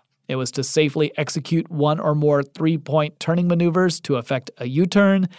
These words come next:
And it was to dynamically replan and execute the route to a destination if the primary route is blocked or impassable. These are all things that human drivers can do. And these are all things that human drivers do on a regular basis.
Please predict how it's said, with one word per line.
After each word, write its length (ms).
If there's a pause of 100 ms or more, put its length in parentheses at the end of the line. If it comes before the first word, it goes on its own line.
(400)
And 360
it 120
was 360
to 200
dynamically 800
replan 680
and 180
execute 560
the 160
route 480 (100)
to 140
a 80
destination 760
if 160
the 160
primary 480
route 400
is 160
blocked 500
or 200
impassable. 680 (640)
These 160
are 140
all 100
things 240
that 80
human 300
drivers 320
can 140
do. 240 (600)
And 380 (340)
these 180
are 120
all 100
things 220
that 80
human 220
drivers 340
do 220
on 120
a 80
regular 420
basis. 540